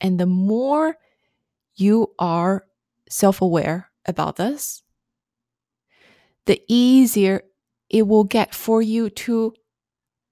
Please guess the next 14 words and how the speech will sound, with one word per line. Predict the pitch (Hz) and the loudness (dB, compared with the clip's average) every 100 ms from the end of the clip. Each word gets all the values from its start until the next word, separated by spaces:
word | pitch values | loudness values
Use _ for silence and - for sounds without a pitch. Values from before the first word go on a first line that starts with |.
| _ - | _ -2
differentiate | 202 196 - 208 214 - - - - - - - _ _ _ _ _ _ | 0 0 0 2 2 0 -6 -6 -8 -14 -18 -18 _ _ _ _ _ _
what | 175 175 190 | -4 0 2
is | 196 185 - | 2 0 -2
real | 175 175 170 170 - | -2 0 0 -2 -6
information. | 165 - 160 196 233 - 220 190 _ _ _ - - _ - | -8 -6 -4 -4 -6 -10 -12 -14 _ _ _ -20 -20 _ -2
And | 202 | 0
it's | 190 196 - | 0 -4 -4
easier | - 214 214 202 185 | -2 0 2 2 2
for | - 180 | 0 0
you | 175 185 | 2 0
to | 185 185 - | 0 -6 -6
actually | 185 202 - 208 185 | -4 -4 -6 -4 -6
trust | - - 196 190 - - | -8 -4 0 0 -2 -8
your | 175 175 175 | -4 -2 -4